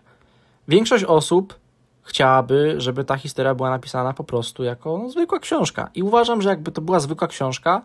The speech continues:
to może nawet mi by się spodobała bardzo. Bo główny problem tej książki, uważam, jest taki, że ona jest fajnym wyzwaniem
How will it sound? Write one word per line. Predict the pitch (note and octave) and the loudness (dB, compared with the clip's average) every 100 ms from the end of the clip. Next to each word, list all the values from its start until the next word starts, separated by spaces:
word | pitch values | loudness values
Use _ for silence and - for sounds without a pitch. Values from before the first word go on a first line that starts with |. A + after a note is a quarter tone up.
| _ _ _ _ _ _ _ _ | _ _ _ _ _ _ _ _
to | |
może | E3+ F#3 | -4 -2
nawet | F3+ E3 | 0 -2
mi | D3 C#3+ | -2 -4
by | A#2+ | -4
się | - | -8
spodobała | - A2+ G#2+ G#2+ | -8 -6 -6 -8
bardzo. | - - - - - - - _ | -12 -14 -16 -20 -20 -20 -20 _
Bo | B2 E3 F#3 F#3 - _ _ _ _ _ _ _ _ - | 4 6 6 2 -2 _ _ _ _ _ _ _ _ -4
główny | D3 D4 G4+ | 0 2 2
problem | - F#3 D#3 | 4 4 4
tej | C3 A#2+ | 0 -2
książki, | D3 B2+ - - | -2 -2 -6 -14
uważam, | A#2 A#2 G#2 F2+ - _ _ _ _ _ - | -4 -4 -4 -8 -16 _ _ _ _ _ -2
jest | D3+ E3+ | 0 2
taki, | G3+ G3+ A3 | -2 0 0
że | F#3 | 0
ona | F3+ G3 | 2 2
jest | F#3+ F#3 - | 2 0 -6
fajnym | - B3+ C#4 A3 | 0 0 2 0
wyzwaniem | D3+ A#2+ G#2+ G2+ - - | 0 0 -2 -2 -8 -20